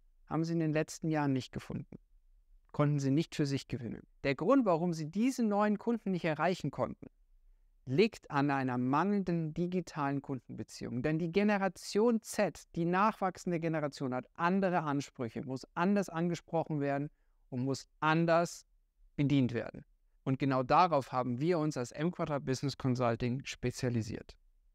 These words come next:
Vielleicht ist das Thema Digitalisierung bereits auf Ihrer Agenda gewesen. Vielleicht haben Sie es weggeschoben, weil Sie sich dachten, „Ne, die Umsätze passen, warum soll ich mich drauf konzentrieren? Vielleicht passt das ja auch gar nicht zu meinem Unternehmen.“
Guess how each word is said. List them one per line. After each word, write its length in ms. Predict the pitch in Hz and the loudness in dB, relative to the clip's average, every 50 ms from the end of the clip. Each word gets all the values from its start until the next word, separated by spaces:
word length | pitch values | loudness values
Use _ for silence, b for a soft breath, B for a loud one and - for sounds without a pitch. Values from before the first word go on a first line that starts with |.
| _ _ _ _ _ _ _ _ _ _ _ - _ _ _ _ _ _ _ - | _ _ _ _ _ _ _ _ _ _ _ -20 _ _ _ _ _ _ _ -2
Vielleicht 320 | 156 175 214 233 - - | 4 4 4 4 4 -2
ist 120 | 240 - | -4 0
das 140 | 233 208 - | 0 0 0
Thema 280 | - - 220 220 202 190 | 2 2 2 4 4 2
Digitalisierung 840 | 185 202 185 196 175 - 180 175 175 160 156 180 214 208 196 180 | 0 -2 -2 -2 -2 0 0 0 0 0 0 0 0 0 0 0
bereits 320 | 165 156 143 160 175 170 180 | 0 0 2 2 0 0 -2
auf 160 | 160 - 170 | -4 -4 -2
Ihrer 220 | 170 160 147 151 | -4 -2 -2 0
Agenda 380 | 143 143 139 165 233 277 285 220 | -2 0 0 0 0 0 -2 -2
gewesen. 460 | 156 131 117 - 117 117 135 131 143 - _ _ _ _ _ _ _ _ | -4 -4 -6 -6 -10 -10 -10 -10 -12 -14 _ _ _ _ _ _ _ _
Vielleicht 280 | _ - 156 170 180 - | _ 2 2 2 2 4
haben 140 | 196 196 190 | 2 2 2
Sie 100 | 170 175 | 2 0
es 140 | 151 143 | -2 2
weggeschoben, 640 | 165 190 202 - 208 180 - - 190 190 175 170 156 | 2 2 2 2 -4 -6 -2 0 0 2 2 2 4
weil 140 | 160 160 160 | 4 4 2
Sie 100 | 156 160 | 2 -2
sich 220 | 160 170 160 - | -4 -4 -4 0
dachten, 380 | - 170 165 156 - - 165 147 | 2 0 0 0 -2 -4 -4 -2
„Ne, 120 | 147 156 | 0 0
die 80 | 151 160 | 0 0
Umsätze 460 | 165 170 180 175 170 165 - - 147 | 0 0 -2 0 0 -2 -2 -2 -6
passen, 340 | - - - 180 - 160 139 | -4 -2 -4 -4 -2 -2 -2
warum 220 | 135 135 135 135 | -2 0 -2 0
soll 140 | - 143 143 | 0 0 0
ich 100 | 139 - | 0 -2
mich 140 | 147 139 - | -4 -6 -6
drauf 260 | - - 139 131 - | -2 -2 -2 -2 0
konzentrieren? 500 | - 135 131 - - 123 - - 170 151 | -2 -2 -2 0 0 -4 -2 2 0 0
Vielleicht 420 | 135 - 180 180 190 - - _ - | 2 2 2 2 2 2 -2 _ -10
passt 400 | - - 180 190 - - - - | -6 -4 -4 -4 -4 -8 -2 0
das 200 | 151 139 - - | 0 0 0 0
ja 140 | 151 131 127 | 0 2 2
auch 160 | 127 123 - | 2 -2 -2
gar 180 | - 139 135 135 | 0 0 2 2
nicht 220 | 131 123 - - | 0 -2 -2 -6
zu 100 | - 123 | -4 -2
meinem 340 | 120 120 123 123 120 117 123 | 0 0 2 2 4 4 2
Unternehmen.“ 500 | - 113 110 - - 120 151 165 147 | 2 0 -2 0 2 2 2 2 2